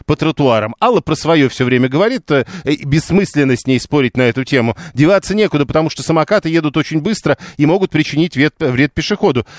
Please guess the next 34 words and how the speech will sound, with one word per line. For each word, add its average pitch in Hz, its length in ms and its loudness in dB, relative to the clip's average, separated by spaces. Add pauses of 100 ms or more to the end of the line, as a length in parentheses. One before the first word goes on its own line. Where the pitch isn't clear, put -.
Валерий, 127 420 2
действительно 156 600 -2
это 233 200 0
так, - 280 0
но 156 80 0
вот 175 160 -2
обратите 202 420 0
внимание, 139 540 0 (340)
а, 139 180 0
велосипеды, 151 800 2 (200)
а 123 120 2
особенно 135 440 2
электровелосипеды, 127 1000 0 (180)
едут 123 380 -2
медленнее 143 640 0 (280)
и 147 80 4
не 123 120 4
могут 202 320 0
причинить 175 520 -2
вред 135 380 0
пешеходу, 117 580 -2 (180)
нет? 220 240 -2 (280)
Электро-, 165 540 0
э, 151 140 2
велосипед, 165 560 0
или 143 140 2
как 143 180 0
штука 135 300 -2
это 131 120 -4
называется, 135 460 0
на 131 80 0
которой 127 480 0
ездят 127 340 0
курьеры, 135 380 2